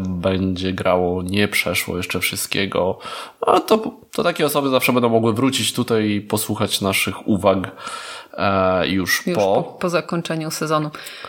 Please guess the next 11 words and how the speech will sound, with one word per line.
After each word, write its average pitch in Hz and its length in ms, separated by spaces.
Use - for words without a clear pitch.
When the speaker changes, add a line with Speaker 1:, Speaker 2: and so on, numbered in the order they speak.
Speaker 2:
Ja 262 120
jestem 240 220
w 185 60
ogóle 185 180
bardzo 170 360
ciekawa, 151 380
bardzo 165 500
ciekawa 156 380
odczuć - 360
innych 156 260
graczy. 151 460